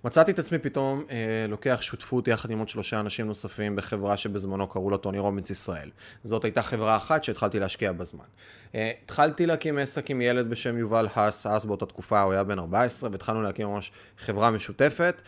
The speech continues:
ו-, אה, פתאום מצאתי את עצמי גם מתחיל להשקיע זמן בתוך הדבר הזה, חברה של קורסים, הדרכות, סדנאות, במות וכולי.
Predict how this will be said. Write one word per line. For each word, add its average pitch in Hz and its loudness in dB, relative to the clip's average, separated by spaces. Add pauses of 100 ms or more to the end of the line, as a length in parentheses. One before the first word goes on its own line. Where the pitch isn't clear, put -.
(220)
ו-, 113 2 (120)
אה, 107 -2
פתאום 123 -2
מצאתי 110 -2
את 101 -12
עצמי 117 -4
גם 110 0
מתחיל 117 -2
להשקיע 117 2
זמן 110 0
בתוך 104 -2
הדבר 95 2
הזה, 87 -2
חברה 98 -2
של - -4
קורסים, 131 -2
הדרכות, 95 -2
סדנאות, 95 -2
במות 98 -2
וכולי. 90 -6